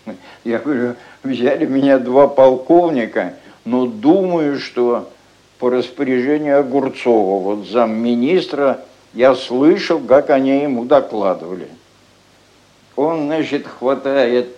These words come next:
телефон свой, набирает – слышу ответ оттуда, громкий. «Генерал-лейтенант Огурцов».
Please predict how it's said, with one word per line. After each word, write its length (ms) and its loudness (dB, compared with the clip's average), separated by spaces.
телефон 640 0
свой, 320 0
набирает – 1000 2
слышу 400 0
ответ 580 0
оттуда, 520 -8
громкий. 720 -2
«Генерал-лейтенант 1300 2
Огурцов». 800 0